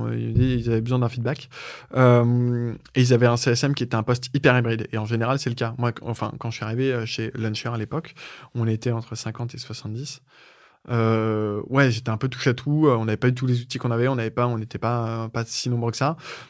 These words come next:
Encore qu'il y avait déjà plein de ressources. Euh, mais le, ça a pris une toute autre tournure. Là, on est quinze dans l'équipe. Euh, euh, et, et vraiment, il faut qu'on réfléchisse à, euh, quel est le rôle, quel est l'objectif,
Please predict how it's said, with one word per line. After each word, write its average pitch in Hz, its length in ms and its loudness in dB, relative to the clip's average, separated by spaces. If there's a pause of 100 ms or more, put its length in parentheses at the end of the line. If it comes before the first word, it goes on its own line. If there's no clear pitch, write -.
(180)
Encore 117 260 2
qu'il 131 140 0
y 120 40 2
avait 110 100 0
déjà 113 160 -2
plein 117 140 -4
de 110 60 -4
ressources. 143 340 -6 (400)
Euh, 117 500 0 (480)
mais 123 200 4
le, 117 260 2
ça 120 160 2
a 113 40 2
pris 131 180 0
une 127 160 2
toute 127 280 -4
autre 131 320 2
tournure. 139 340 0
Là, 110 100 -4
on 110 100 -2
est 110 100 -2
quinze 123 240 0
dans 120 100 -2
l'équipe. 147 400 -4
Euh, 113 320 -4 (580)
euh, 113 520 -6 (160)
et, 127 340 4
et 123 60 8
vraiment, 143 320 6
il 156 100 4
faut 135 160 -2
qu'on 127 140 0
réfléchisse 139 800 0
à, 123 320 -2 (420)
euh, 123 120 -8 (680)
quel 147 140 8
est 147 60 8
le 147 100 10
rôle, 151 360 8
quel 143 160 2
est 131 60 4
l'objectif, 143 840 0